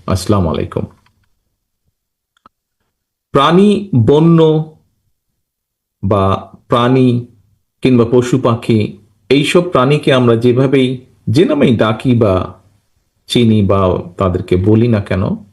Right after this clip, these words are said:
মোটা দাগে যদি বলি, এইসব প্রাণীকুলের মধ্যে এক ধরনের প্রাণী রয়েছে যাদের আবাস বা নিবাস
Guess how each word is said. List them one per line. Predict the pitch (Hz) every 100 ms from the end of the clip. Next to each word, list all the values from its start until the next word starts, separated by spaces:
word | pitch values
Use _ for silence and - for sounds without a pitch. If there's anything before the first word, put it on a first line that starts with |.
| -
মোটা | 117 120 156
দাগে | 156 165 160
যদি | 151 135 120
বলি, | 117 113 107 - - _ _ _ _ _ _ _ _ _ -
এইসব | 156 208 202 - - - _ _ -
প্রাণীকুলের | 143 170 175 185 180
মধ্যে | 156 151 147 131 - - _ _ _ _ -
এক | 113 117 120
ধরনের | 135 147 165 170
প্রাণী | 160 120 110
রয়েছে | 101 95 92 113
যাদের | 113 107 110 110 - _ _ _ _ _ _
আবাস | - 113 123 120 113 - - - _ _
বা | 107
নিবাস | 107 113 110 101 90